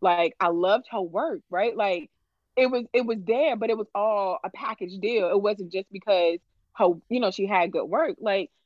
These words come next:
who wants to sit in four hours getting her hair braided and the person is an asshole, basically? Like,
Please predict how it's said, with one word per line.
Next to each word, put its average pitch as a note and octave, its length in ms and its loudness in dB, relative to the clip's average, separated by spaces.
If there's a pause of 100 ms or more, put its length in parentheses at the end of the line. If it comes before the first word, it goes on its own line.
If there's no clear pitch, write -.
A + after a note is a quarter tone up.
(180)
who F4+ 180 4
wants F#4 180 -4
to D4+ 100 -10 (100)
sit C4+ 240 -4
in G#3 280 -4 (520)
four C4+ 260 2
hours A3+ 400 0
getting G#3+ 320 -8
her A3+ 160 -4 (160)
hair D4+ 180 2
braided G3 440 2
and F#3 340 0
the - 80 -4
person A3+ 380 -6
is E3+ 320 -2 (360)
an - 140 -4
asshole, E4 380 -4
basically? - 500 -6
Like, E3 400 4